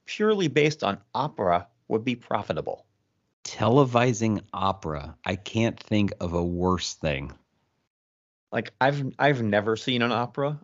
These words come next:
Speaker 1: I don't understand the allure, personally. I know that there's talent behind it, and these people train very hard and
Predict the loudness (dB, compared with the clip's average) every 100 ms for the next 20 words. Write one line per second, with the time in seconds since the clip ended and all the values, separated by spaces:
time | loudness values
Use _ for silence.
0 | -10 -6 -2 0 0 -4 -2 -2 0 2
1 | 2 4 2 0 -6 _ -6 -4 -2 -2
2 | -2 -4 -8 _ 0 4 6 4 2 -2
3 | -2 -2 -2 0 0 0 -2 -2 -2 -4
4 | -4 -6 -6 -8 -8 -2 0 0 -2 _
5 | -10 0 0 0 0 0 0 2 2 2
6 | 0 -2 -4